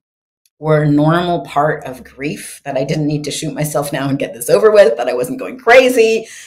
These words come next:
that it was, that grief is a very intense emotion that I hadn't had before. And it also, um, later, uh, inspired me to publish my journal of, or diary of healing, which is called From Heartbreak to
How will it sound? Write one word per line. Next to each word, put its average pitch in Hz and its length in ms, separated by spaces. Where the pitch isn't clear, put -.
that 151 140
it 147 180
was, 147 340
that 127 180
grief 160 300
is 139 120
a 131 180
very 208 280
intense 143 420
emotion 131 460
that 117 140
I - 180
hadn't 131 420
had 190 400
before. - 560
And 175 100
it 190 120
also, 165 840
um, 135 600
later, 156 640
uh, 123 260
inspired 151 560
me 139 160
to - 160
publish 131 480
my 123 180
journal 131 440
of, - 220
or 117 120
diary 127 420
of 120 60
healing, 117 340
which 120 160
is - 80
called 120 220
From 120 160
Heartbreak 117 360
to - 60